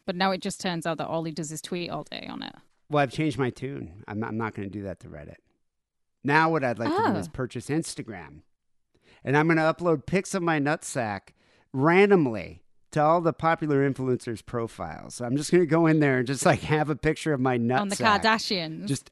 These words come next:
Speaker 2: on the Kardashians, every single one of 'em. Every single one of 'em that al-, that you, that Instagram and YouTube, and Instagram definitely allows them to post content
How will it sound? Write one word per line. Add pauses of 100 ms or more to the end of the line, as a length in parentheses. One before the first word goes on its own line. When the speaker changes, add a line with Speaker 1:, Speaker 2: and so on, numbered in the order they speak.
Speaker 2:
on
the
Kardashians,
every
single
one
of
'em. (260)
Every
single
one
of
'em
that
al-,
that
you,
that
Instagram (120)
and
YouTube,
and
Instagram
definitely
allows
them
to
post
content